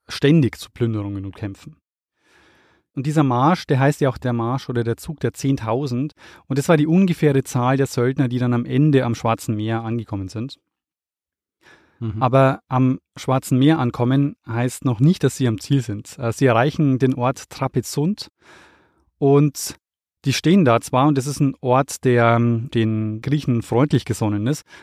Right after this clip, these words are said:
Speaker 1: aber sie stehen da und haben überhaupt keine Schiffe. Also sie können diese Zehntausende überhaupt nicht nach Griechenland verschiffen.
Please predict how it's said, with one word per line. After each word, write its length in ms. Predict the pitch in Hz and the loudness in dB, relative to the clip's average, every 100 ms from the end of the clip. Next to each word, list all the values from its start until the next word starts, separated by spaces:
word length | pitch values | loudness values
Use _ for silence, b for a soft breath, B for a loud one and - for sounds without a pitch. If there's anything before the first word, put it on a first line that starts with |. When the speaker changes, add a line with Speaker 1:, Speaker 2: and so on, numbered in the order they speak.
| B | B
Speaker 1:
aber 480 | - 135 131 135 151 | 0 2 4 4 0
sie 180 | 170 131 | -4 -6
stehen 240 | - 135 156 | 0 2 2
da 120 | 107 | 2
und 160 | 110 | 0
haben 160 | 107 135 | 0 0
überhaupt 220 | 110 117 | 0 -2
keine 180 | - 104 | -2 -4
Schiffe. 320 | - 175 - - _ _ _ _ _ b b b b b b _ | -2 -6 -6 -20 _ _ _ _ _ b b b b b b _
Also 320 | - 120 117 101 _ _ | -2 0 0 -2 _ _
sie 200 | - 120 | -6 -4
können 220 | - 143 | 2 2
diese 300 | 147 123 117 | 4 2 0
Zehntausende 640 | - 139 139 113 127 156 127 | 0 0 2 4 4 4 2
überhaupt 280 | 117 110 - | 2 0 2
nicht 160 | 135 | 0
nach 140 | 120 104 | 0 -2
Griechenland 420 | 143 147 104 95 | -2 0 -2 -4
verschiffen. 440 | 110 - 117 107 | -6 -6 -6 -10